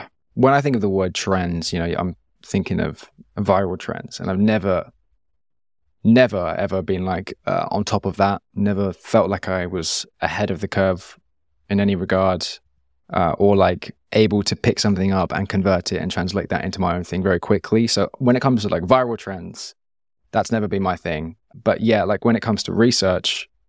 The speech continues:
I'm deep, deep, deep diving on a subject that's, that's interests me. I definitely then can look through and, and find these sort of reoccurring themes that pop up quite easily. You know, how people can have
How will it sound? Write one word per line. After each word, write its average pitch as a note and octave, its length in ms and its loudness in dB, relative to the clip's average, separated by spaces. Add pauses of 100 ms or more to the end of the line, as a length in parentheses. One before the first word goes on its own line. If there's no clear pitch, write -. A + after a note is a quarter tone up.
(640)
I'm G2 320 2
deep, A2 240 2 (100)
deep, A#2+ 220 4
deep B2 160 2
diving G2 320 -2
on F#2 320 -4
a F#2 60 -8
subject F2+ 480 0
that's, - 180 -4
that's - 400 -4
interests - 560 -2
me. - 320 -8 (140)
I F2 140 2
definitely F2 500 0
then E2+ 400 0 (800)
can A#2 160 4
look A2 180 0
through G#2 260 4
and, G2+ 220 2
and F#2+ 180 -2
find G#2 300 2
these G2 100 0
sort G2+ 140 0
of F#2+ 80 -2
reoccurring F#2+ 640 2
themes F#2+ 520 0
that G#2 100 -4
pop - 240 -2
up G2 200 2 (480)
quite A2+ 260 2
easily. G#2 640 -2 (260)
You G#2+ 120 0
know, G2 140 0
how E2+ 120 -4
people G#2+ 260 0
can G2+ 160 0
have F#2 560 -2